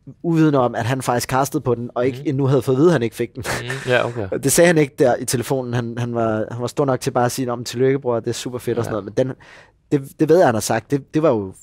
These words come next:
Speaker 1: det gjorde lidt ondt på ham der, lige for at få den på den måde.
Speaker 2: Mm.
Speaker 1: Men til gengæld, så blev han i samme sådan periode der ringet op af en fyr, der hed Mehdi Abbas, som skulle lave en eller anden film,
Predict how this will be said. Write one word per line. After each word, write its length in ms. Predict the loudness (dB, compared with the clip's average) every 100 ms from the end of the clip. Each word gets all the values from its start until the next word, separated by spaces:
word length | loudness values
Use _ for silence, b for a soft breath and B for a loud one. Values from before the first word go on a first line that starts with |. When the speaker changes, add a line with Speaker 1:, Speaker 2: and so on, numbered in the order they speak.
| -12
Speaker 1:
det 80 | 0
gjorde 160 | 4
lidt 100 | 4
ondt 160 | 2 0 _ _
på 140 | -2
ham 160 | -2 0
der, 260 | 0 0
lige 200 | -2 -6
for 180 | -4 -4
at 60 | -2
få 120 | -2
den 120 | -2
på 80 | -2
den 240 | 0 0
måde. 220 | 0 -2 -2
Speaker 2:
Mm. 60 | -8 -12 -14 -16 _ _
Speaker 1:
Men 100 | -2
til 100 | 0 2
gengæld, 320 | 6 6 4
så 160 | 0 -6
blev 160 | 0 2
han 280 | 2 -2 -8 _ _
i 60 |
samme 400 | -2 2 2 0
sådan 460 | -4 -4 -6 -6 -10 _ _ _ _ -4
periode 480 | 0 2 4 4
der 180 | 4 2 -2 -4
ringet 220 | -4 0
op 180 | 0 0 -2 -10
af 280 | -4 -2 -4
en 100 | -6
fyr, 160 | -4 -2
der 100 | -2
hed 220 | -2 -2
Mehdi 340 | -2 0 -2 -4
Abbas, 300 | -2 0 0
som 240 | -2 -8 -10
skulle 220 | -4 0
lave 120 | 2
en 40 | 0
eller 80 | -2
anden 200 | -6 -6
film, 320 | 0 0 -2